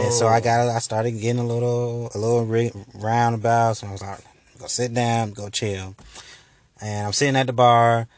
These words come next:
I am, like, I'm talking to the bartender, and she was fucked. <laughs> She was good. She was good looking, boy. I was like, "Oh,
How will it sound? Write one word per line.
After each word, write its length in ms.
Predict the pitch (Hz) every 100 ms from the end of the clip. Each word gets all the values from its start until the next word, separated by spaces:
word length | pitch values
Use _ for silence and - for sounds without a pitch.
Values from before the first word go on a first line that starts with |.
| _ -
I 120 | 117
am, 320 | 107 95 95
like, 320 | 95 95 95 _ _ _ _ _ - _ _ _
I'm 80 | -
talking 300 | - 127 117
to 100 | 120
the 80 | 104
bartender, 720 | 123 127 120 135 127 127 127
and 180 | 107 98
she 280 | - - 143
was 180 | 92 - - - - -
fucked. 420 | 330 349 - - _ _
<laughs> 760 | - - - - 220 208 202 - - - - - -
She 180 | - 240
was 140 | 226 190
good. 360 | 269 262 - -
She 100 | 254
was 140 | 240
good 180 | 254 285
looking, 400 | 302 302 262 254
boy. 80 | 269
I 500 | 269 269 226 233 233
was 140 | 220
like, 160 | 214 190
"Oh, 320 | 180 175 156